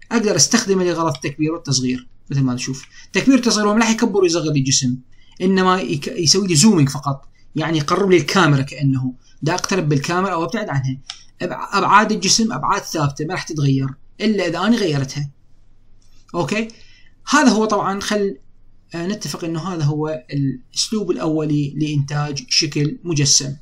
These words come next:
راح نعيده بشكل سريع. خلي،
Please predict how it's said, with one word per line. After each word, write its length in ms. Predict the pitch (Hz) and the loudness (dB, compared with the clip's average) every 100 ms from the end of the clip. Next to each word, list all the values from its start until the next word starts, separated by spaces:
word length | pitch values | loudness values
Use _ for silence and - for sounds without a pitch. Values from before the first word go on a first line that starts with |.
| - - - - - - - | -18 -20 -20 -20 -20 -14 -2
راح 180 | 185 | 0
نعيده 480 | 196 175 240 220 214 | 0 2 2 4 0
بشكل 560 | 180 139 196 196 202 196 - | 2 2 2 0 -2 -6 0
سريع. 520 | - 151 - - - - - - - - - _ - - - - | 2 2 -2 -6 -20 -20 -20 -20 -20 -20 -20 _ -20 -20 -20 -12
خلي، 400 | - 196 180 | -4 0 0